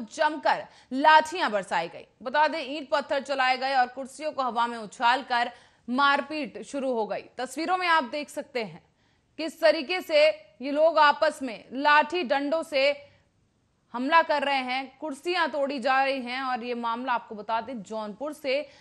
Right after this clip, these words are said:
सामने आया है, जहां सुजानगंज ब्लॉक के जो है ये पूरा मामला बताया जा रहा है, जहां पर मामूली विवाद को लेकर दो पक्षों में जमकर मारपीट हो गई,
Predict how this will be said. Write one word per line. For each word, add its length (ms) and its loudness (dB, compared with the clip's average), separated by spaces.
सामने 440 0
आया 220 0
है, 160 -6
जहां 200 -4
सुजानगंज 800 0
ब्लॉक 400 0
के 500 -2
जो 200 -8
है 160 -2
ये 80 -4
पूरा 240 -4
मामला 420 -2
बताया 360 -2
जा 220 -4
रहा 140 -2
है, 220 -4
जहां 300 -8
पर 200 -4
मामूली 420 -2
विवाद 380 0
को 140 -8
लेकर 400 -2
दो 220 4
पक्षों 440 2
में 200 -6
जमकर 720 2
मारपीट 640 2
हो 140 0
गई, 180 -4